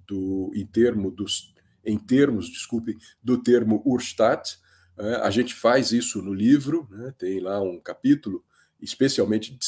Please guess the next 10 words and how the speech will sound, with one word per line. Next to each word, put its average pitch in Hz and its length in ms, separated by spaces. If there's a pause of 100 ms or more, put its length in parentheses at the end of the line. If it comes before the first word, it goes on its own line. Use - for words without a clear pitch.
(120)
eh, 92 300
dedicado 113 680
a - 60
pensar 113 400
essa, 90 340
esse - 280
tema 127 240
do 95 160
Urstadt 107 600 (240)
contemporaneamente. 107 1160